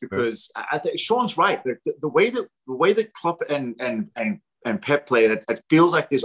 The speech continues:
Speaker 2: only one way that they can play each other. Like, it's, they can't jab out. Like, the, the, I think they're incapable of, of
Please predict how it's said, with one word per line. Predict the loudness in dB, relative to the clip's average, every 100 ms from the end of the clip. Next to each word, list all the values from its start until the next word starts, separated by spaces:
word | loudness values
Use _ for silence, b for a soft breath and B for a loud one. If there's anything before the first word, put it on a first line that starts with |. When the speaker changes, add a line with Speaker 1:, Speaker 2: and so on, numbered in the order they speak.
| -2
Speaker 2:
only | -2 -2 0 0
one | 0 0 0
way | 0 0 0
that | -2
they | -8
can | -10 -8
play | -6
each | -6 -8
other. | -12 -12 -20 _ _ _ _ _ _ _ _ _ _ _
Like, | -2 -2 -2
it's, | -2 -2 -6 b b b 0
they | 2
can't | 2 0 2 2 2
jab | 0 0 0
out. | 0 0 -4 -14
Like, | -14 -6
the, | -6 -4
the, | -8 -6
I | -4
think | -4 2
they're | 4 4
incapable | 0 -2 -2 -2 0 2 2
of, | 0 -4
of | -6